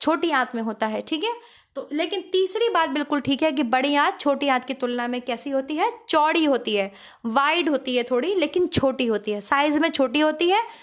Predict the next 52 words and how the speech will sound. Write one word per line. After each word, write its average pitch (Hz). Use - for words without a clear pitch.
but 254
दिखने 262
में 359
छोटी 277
आंत 240
से 381
चौड़ी 254
होती 202
है। 190
तो -
केवल 302
ऑप्शन 285
नंबर 294
थ्री 285
इसमें 277
करेक्ट 226
है। 208
क्वेश्चन 339
नंबर 415
फ़िफ़्टीन 370
की 370
तरफ 339
चलते 302
हैं। 330
पाचन 359
तंत्र 330
से 269
मुंह 403
से 440
लेकर 277
के 339
गुदा 269
तक, 214
मुंह 285
से 359
लेकर 339
के 330
गुदा 294
तक 302
मतलब 302
माउथ 277
से -
लेकर 269
के 294
एनस 277
तक 190
पीएच 427
कैसे 311
डिफरेंस 254
करता 220
रहता 208
है? 202